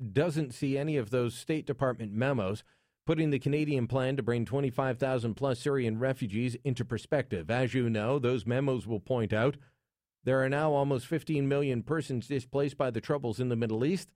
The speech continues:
and there are hundreds of thousands of Syrian refugees alone, and that Canada's token effort is but a tiny, tiny drop in a very large bucket."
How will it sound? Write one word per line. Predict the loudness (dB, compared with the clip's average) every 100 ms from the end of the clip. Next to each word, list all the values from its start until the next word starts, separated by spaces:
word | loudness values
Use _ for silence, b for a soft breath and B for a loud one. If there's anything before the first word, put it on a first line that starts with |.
| _ _ _ _
and | 0
there | 2
are | 2
hundreds | 0 0 0 -2
of | 0
thousands | 0 0 0 0 0
of | -4
Syrian | -2 0 0 0
refugees | 0 -2 -2 -2 0
alone, | 0 0 2 0 -2 b b b b
and | -4 -2
that | 0
Canada's | 0 2 0 0
token | 0 2 0
effort | 0 -2 0 -2
is | -4 -4
but | -4
a | -6
tiny, | -8 -6 -4 -2 -2
tiny | -4 -2 0 -2
drop | -2 0 0 0
in |
a | -2
very | 0 0 0
large | -2 -2 -4 -4
bucket." | -4 -4 -8